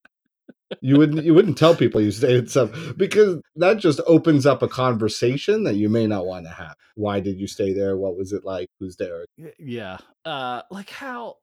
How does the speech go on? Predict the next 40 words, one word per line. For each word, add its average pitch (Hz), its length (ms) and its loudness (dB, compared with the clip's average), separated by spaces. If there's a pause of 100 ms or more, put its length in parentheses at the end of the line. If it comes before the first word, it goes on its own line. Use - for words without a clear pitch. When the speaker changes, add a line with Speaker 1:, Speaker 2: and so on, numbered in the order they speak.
(340)
Speaker 2:
may-, 190 320 -8
maybe, 190 720 -6 (720)
maybe 254 460 -8
when, 147 520 -10 (280)
uh, 117 500 -6
the 127 180 -8
daddy 156 540 -6
hotel 185 760 -8 (240)
Speaker 1:
<coughs> - 240 -2
Speaker 2:
was 151 160 -4
having 165 280 -2
sex 170 320 -6
with 143 80 -6
the 127 100 -4
mommy 123 340 -4
hotel 156 640 -4 (380)
and 131 140 -4
the 127 60 -4
condom 170 460 -4
broke, 170 460 -4 (200)
the 143 120 -4
hotel 202 400 -4
condom 139 400 -2
just 127 160 -6
said 120 200 -6
Derek 120 400 2
on 98 220 -4
it, 87 180 -6
and 147 180 -2
they 151 100 -2
had 160 360 -4
to 160 80 -4
Speaker 1:
<laughs> - 0 -
Speaker 2:
legally 143 480 6
name 127 240 0
the 180 80 6
Speaker 1:
Ex-, 147 100 4
Speaker 2:
hotel 107 360 -4
that. 87 260 -6
Speaker 1:
perfect. 143 400 4